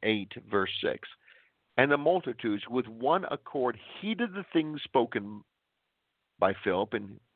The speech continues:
and hearing and seeing the miracles which he did." Verse seven, "For unclean spirits crying out with a loud voice came out of many who were possessed,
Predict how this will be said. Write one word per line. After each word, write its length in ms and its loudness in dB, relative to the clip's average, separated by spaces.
and 220 -4
hearing 220 4
and 160 -6
seeing 220 -4
the 80 0
miracles 600 2
which 220 -8
he 180 -14
did." 380 -4
Verse 180 4
seven, 320 4
"For 200 -4
unclean 440 -6
spirits 380 -6
crying 320 0
out 160 2
with 100 -6
a 40 -2
loud 260 -2
voice 220 -2
came 140 -6
out 240 -2
of 180 -8
many 640 2
who 120 -2
were 300 2
possessed, 800 -4